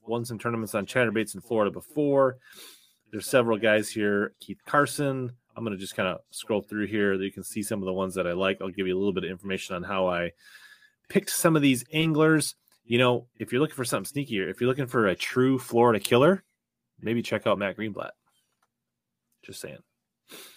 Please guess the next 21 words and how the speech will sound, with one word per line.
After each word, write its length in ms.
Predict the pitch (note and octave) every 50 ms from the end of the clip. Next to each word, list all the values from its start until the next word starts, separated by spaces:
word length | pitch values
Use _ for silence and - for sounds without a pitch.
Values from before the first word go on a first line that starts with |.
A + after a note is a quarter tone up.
| - - - - - _ _ _ _ _
Uh, 400 | - G2 F2+ F#2 G2 G2+ F#2 -
so 140 | - - A#2+
you 80 | A#2 C3+
got 140 | F#3+ G#3 F#3
a 40 | D#3
whole 380 | C#3 F3+ F3+ F3 F3 E3+ D#3+
pile 320 | D3+ - - D3 C#3 C3 A#2+
of 80 | A#2
people. 400 | - C3 B2 A#2+ A#2+ A2+ A2 A#2+ -
There's 180 | - B2+ B2
a 40 | C#3+
couple 200 | - D3 - D3+
interesting 300 | C3+ A#2+ - D3 B2+ A2+
things. 280 | - B2 A#2 C3 C#3+ -
Kyle 180 | - D3+ A2+
Schutt, 240 | G#2 - - C#3+ C#3+
a 40 | A#2+
Minnesota 420 | A2 A#2 A2+ - - A#2 B2 C#3 A#2+
guy, 200 | G#2+ G2+ G#2+ A2+
shout 340 | - - - G#2 F#2 -
out. 260 | - G#2 C3 - -